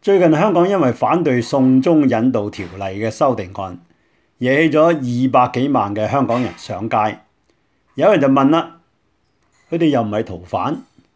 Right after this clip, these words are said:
又唔係去大陸，有咩懼怕嘅理由呢？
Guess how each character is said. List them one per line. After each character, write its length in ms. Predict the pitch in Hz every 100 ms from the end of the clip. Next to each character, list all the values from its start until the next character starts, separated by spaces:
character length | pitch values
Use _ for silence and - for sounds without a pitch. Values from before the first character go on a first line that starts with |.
| _ _ _ _ _ _ -
又 120 | 139
唔 100 | 131
係 140 | 123
去 100 | 127
大 260 | 147 101 117
陸， 220 | 110 107 - _ _ _ _ _ _ -
有 140 | 139
咩 220 | 202 190
懼 340 | - 135 117 117
怕 240 | 113 120
嘅 100 | 113
理 160 | 104 113
由 100 | 85 101
呢？ 240 | 147 135